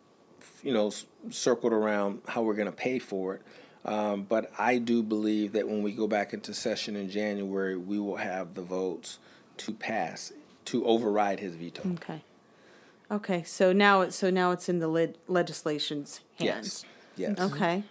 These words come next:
Speaker 2: So we would know sometime in January,
Speaker 1: I, I
Speaker 2: possibly, if
Speaker 1: think
Speaker 2: this is going to happen.
Speaker 1: first thing we're gonna do, one of, one of the first things that we're gonna do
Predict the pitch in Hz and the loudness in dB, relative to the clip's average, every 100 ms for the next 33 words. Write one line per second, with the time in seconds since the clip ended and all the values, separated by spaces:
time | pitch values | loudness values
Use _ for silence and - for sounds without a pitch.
0 | - _ _ _ - 196 185 175 185 180 | -16 _ _ _ 0 4 4 4 2 2
1 | 175 175 170 165 185 170 170 170 170 160 | 2 2 2 0 -2 -2 0 0 0 2
2 | 170 175 165 151 147 147 160 156 165 160 | 2 2 2 0 -2 -2 -2 -2 -2 -2
3 | 151 127 123 156 160 160 165 156 151 147 | 0 0 0 -2 -4 -6 -4 -2 -4 -4
4 | 151 147 147 156 - 139 135 135 - 135 | -6 -6 -10 -12 -2 2 2 2 -2 -2
5 | 127 123 117 117 113 107 110 110 104 101 | 0 0 0 0 0 -2 -2 -2 -2 -2
6 | 107 107 - 117 127 135 123 110 - 113 | -4 -6 -2 8 10 10 8 4 2 4
7 | 107 - 113 110 101 113 101 101 98 95 | 2 2 2 2 0 0 0 0 0 0
8 | 104 98 98 95 92 | 0 2 4 2 -2